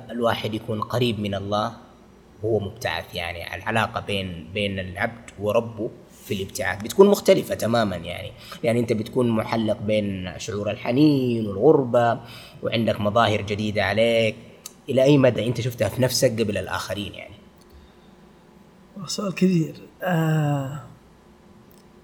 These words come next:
Speaker 2: والله، آه، إنك ترسم خطوط هذه العلاقة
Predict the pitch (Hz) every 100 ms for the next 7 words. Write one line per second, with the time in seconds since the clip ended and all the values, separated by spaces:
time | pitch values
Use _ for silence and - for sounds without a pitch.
0 | - - - - - - - - - _
1 | - - - - - - - - 185 196
2 | 226 240 180 214 214 220 339 - - -
3 | - - - - - - - - - -
4 | - - - - - - 175 - - -
5 | - - - - - - - - 202 185
6 | - 233 - 170 175 170 185 170 170 156
7 | 131 160 165 170 202